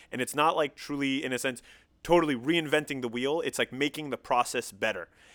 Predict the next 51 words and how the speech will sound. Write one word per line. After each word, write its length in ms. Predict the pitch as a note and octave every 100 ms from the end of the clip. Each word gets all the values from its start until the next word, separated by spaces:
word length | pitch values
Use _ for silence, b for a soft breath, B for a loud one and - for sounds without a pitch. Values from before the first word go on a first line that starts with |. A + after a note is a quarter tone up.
| b b
And 280 | D3 C#3+ C#3 -
I 100 | C3+
wanna 240 | C#3+ G3
know 160 | G#3 F#3
kind 160 | E3+ D#3
of 140 | A2+
where 420 | A2 D3+ G3 G#3+
did 240 | F3 D3 C3+
you 120 | C3
come 280 | - D3+ C#3+
up 220 | C#3+ -
with 260 | B2 A#2+
this, 300 | - A#2+ - -
you 80 |
know, 220 | A#2+ A2+ G#2+ B B
concept 600 | - D#3 D#3+ - B2 A#2
in 140 | - A#2
terms 240 | C3 A#2+
of 180 | A#2 -
pivoting 480 | - D#3+ C#3 G#2 F#2
there? 180 | E2+ E2
Because 380 | A2 - C3 - B B
you 140 | C#3+
mentioned 320 | D#3+ G3+ F#3
at 100 | F#3+
the 80 | -
start, 340 | C#3+ D#3+ D#3 D3+
yes, 280 | D#3 D3+
you 60 | C3
were 100 | B2+
in 80 | B2
algae. 580 | D#3 D#3+ D3+ D3 D3+ - b b
It 140 | A2+
seemed 240 | - C#3 C3
like, 200 | B2 A#2+
you 160 | B2+ C3+
know, 140 | C3
that, 260 | A#2+ C3 B2+ C3
that 260 | B2+ -
wasn't 320 | C3+ B2+ B2+
the, 260 | - A#2 A#2
the 140 | A#2
right, 240 | A2+ B2+ C3 _ -
you 120 | B2+
know, 120 | A2+
path, 360 | - D3+ D3+ C#3+
so 100 | A#2+
you 80 |
had 160 | A#2 A#2
to 80 | G#2+
pivot. 320 | - D3+ D#3